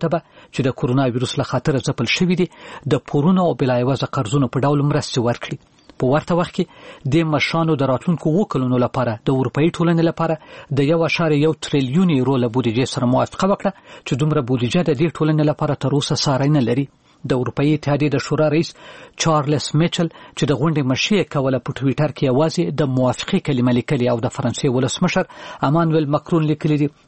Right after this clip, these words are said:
چې دا د اروپا لپاره یوه تاریخي ورځ ده. د امریکا د متحده ایالاتونو د بهرنیو چارو وزیر مایک پومپیو به د بریتانیا له صدراعظم بوریس جانسن سره نن وګوري. دوی وروسته تر دې سره ګوري چې لندن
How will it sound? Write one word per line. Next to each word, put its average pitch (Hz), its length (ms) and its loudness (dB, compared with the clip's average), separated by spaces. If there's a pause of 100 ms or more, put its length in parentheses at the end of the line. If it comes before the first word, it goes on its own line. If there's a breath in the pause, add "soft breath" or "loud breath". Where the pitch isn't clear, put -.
چې - 160 0
دا 135 140 2
د 127 120 2
اروپا 123 320 0
لپاره 127 360 -2
یوه 131 120 2 (120)
تاریخي 151 340 0
ورځ 120 260 -2
ده. 160 80 -4 (2250 loud breath)
د 160 160 2 (120)
امریکا 190 280 0
د 208 120 2
متحده 170 360 0
ایالاتونو 160 420 0
د 147 120 0
بهرنیو 143 400 2
چارو 131 360 -2
وزیر 170 460 0
مایک 143 340 0 (100)
پومپیو 175 440 0 (540 loud breath)
به 160 160 2
د 131 260 -2
بریتانیا 156 500 0
له 156 160 0
صدراعظم 127 480 0
بوریس 123 280 -2
جانسن 175 420 0
سره 127 200 0
نن 117 140 2
وګوري. 123 340 -2 (460 loud breath)
دوی 151 160 4
وروسته 160 320 -2
تر 139 240 -2
دې 180 80 4
سره 160 240 0
ګوري 151 260 0 (320 loud breath)
چې - 80 -2 (100)
لندن 151 440 0